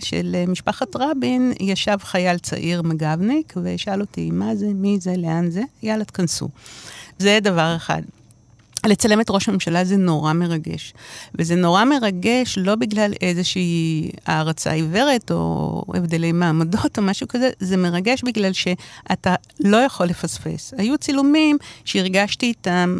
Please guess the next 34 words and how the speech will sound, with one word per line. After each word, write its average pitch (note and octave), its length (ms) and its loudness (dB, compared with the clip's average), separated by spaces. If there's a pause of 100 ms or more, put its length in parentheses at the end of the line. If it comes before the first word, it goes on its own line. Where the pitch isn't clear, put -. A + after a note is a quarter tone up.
(120)
לאורך F3+ 400 2
השנים F3+ 520 -2 (160)
שפספסתי - 760 0
משהו, F3 340 2
אז F#3+ 200 0 (100)
הרמתי G#3 340 0
טלפון G3 400 0
וביקשתי F3+ 380 0
מהמצולם F3 640 2
לחזור E3+ 480 2
אליו. D#3+ 220 -2 (840)
זה G#3+ 180 4
לא B3 100 6
יכול B3 260 2
לקרות E3 320 -4
עם D#3 120 -2
ראש D#3 180 -6
הממשלה, G3 460 0
זה G3 100 -4
לא G3 100 0
יכול G3 240 0
להיות F3+ 300 0
עם F3 120 2
רמטכ"ל, D#3+ 540 0
זה F#3+ 120 -2
לא C4 60 4
יכול D#4 220 2
להיות C4+ 180 2
עם G#3+ 100 0
אנשים A3 380 2
שהזמן F#3 760 2
שלהם G3+ 220 4
מאוד F3 200 2
יקר. D#3+ 360 -2